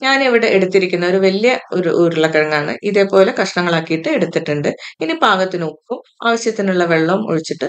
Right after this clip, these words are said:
നമുക്കിതൊന്ന് വേവിച്ചെടുക്കാം. ഒരു രണ്ട് വിസിൽ വരുന്ന വരയ്ക്കും വേവിച്ചാ മതി. ഇനി ഉരുളക്കിഴങ്ങ് ഒന്ന് വെന്ത് കഴിഞ്ഞാൽ ഇതിന്റെ തോലൊക്കെ ഒന്ന് കളഞ്ഞിട്ട് കഷ്ണങ്ങളാക്കിയിട്ട് നുറുക്കിയെടുക്കണം. ഒരുപാട് ചെറിയ കഷ്ണങ്ങളാക്കിയിട്ട് നുറുക്കിയെടുക്കരുത്.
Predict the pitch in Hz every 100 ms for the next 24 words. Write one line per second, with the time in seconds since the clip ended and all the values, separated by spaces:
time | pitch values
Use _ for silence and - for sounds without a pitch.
0 | - 131 226 196 160 165 339 - - -
1 | - 226 202 202 165 - - - _ _
2 | _ _ _ _ - 226 226 247 247 285
3 | 220 240 233 202 196 214 196 196 320 -
4 | 233 175 165 165 160 151 202 359 - _
5 | _ _ _ _ _ _ _ _ _ _
6 | _ - 311 311 247 254 262 254 233 220
7 | 202 208 220 170 165 165 185 - 196 190
8 | 185 202 190 175 180 175 175 170 156 151
9 | 151 151 - 202 196 190 170 165 165 285
10 | 208 185 165 151 151 220 - - - 285
11 | 277 277 269 220 196 190 - 185 180 170
12 | 170 175 208 190 - 170 170 156 156 -